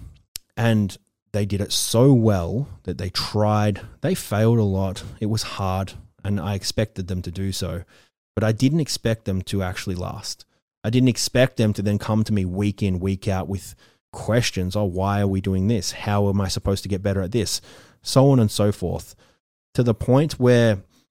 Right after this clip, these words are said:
I realized that this person was not, not a good client.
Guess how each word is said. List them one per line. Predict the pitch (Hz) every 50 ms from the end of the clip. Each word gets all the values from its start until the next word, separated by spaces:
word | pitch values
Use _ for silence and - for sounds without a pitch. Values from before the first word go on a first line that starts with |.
| _ _ - - _ _ _ _ _ _ _ _ _ _ _ _ _ _ -
I | 123 113
realized | 107 107 110 113 113 113 107 107 104 101 95 -
that | - 101 92 - - - - - -
this | 113 117 -
person | - - 131 127 117 - 117 107
was | 104 101 98
not, | 98 104 104 104 101 - - - - - - _ _ _ _ _ _ _ _ _ _ _ _ _ _ _ -
not | 117 123 -
a | - 113
good | 104 110 104 -
client. | - - - 110 113 104 92 85 82 - -